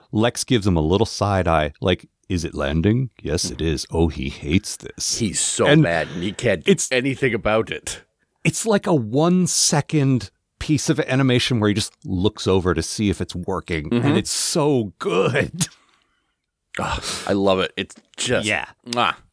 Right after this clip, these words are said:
Speaker 1: Everything Lex does is so, like, "Oh, I hate you," and I love that.
Speaker 2: Yeah. This is,
Speaker 1: It's
Speaker 2: this
Speaker 1: really,
Speaker 2: is,
Speaker 1: really well done.
Speaker 2: this is the Lex that I love, like, the manipulative one. Like, look,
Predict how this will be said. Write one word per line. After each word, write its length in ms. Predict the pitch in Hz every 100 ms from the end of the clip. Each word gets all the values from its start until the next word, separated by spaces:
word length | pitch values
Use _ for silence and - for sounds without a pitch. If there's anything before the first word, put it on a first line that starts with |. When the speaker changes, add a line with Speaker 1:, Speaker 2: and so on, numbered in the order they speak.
| _ _ _ _ _
Speaker 1:
Everything 600 | 151 165 180 - - 208 196
Lex 260 | 160 - 135 -
does 380 | 175 165 104 110
is 60 |
so, 380 | - - 190 180
like, 320 | 156 143 - -
"Oh, 220 | 240 247
I 100 | 208
hate 460 | 143 - 196 180 -
you," 320 | 190 151 98 -
and 220 | 139 139
I 80 | 143
love 300 | 156 170 123
that. 440 | 165 139 185 135
Speaker 2:
Yeah. 160 | 107 69 - _ _ _ _ _ _ - - -
This 180 | 175 220
is, 120 | 269
Speaker 1:
It's 140 | 123 160
Speaker 2:
this 100 | 170
Speaker 1:
really, 200 | 143 123
Speaker 2:
is, 60 |
Speaker 1:
really 200 | 113 101 92
well 160 | 80
done. 280 | 76 67 98 -
Speaker 2:
this 160 | -
is 100 | 208
the 80 | 170
Lex 340 | 139 131 - -
that 120 | 139
I 100 | 107
love, 680 | 110 92 76 87 104 117 - _
like, 180 | - 101
the 60 | 110
manipulative 640 | 98 101 - 113 113 113
one. 160 | 110 113
Like, 240 | 131 127
look, 300 | 143 135 -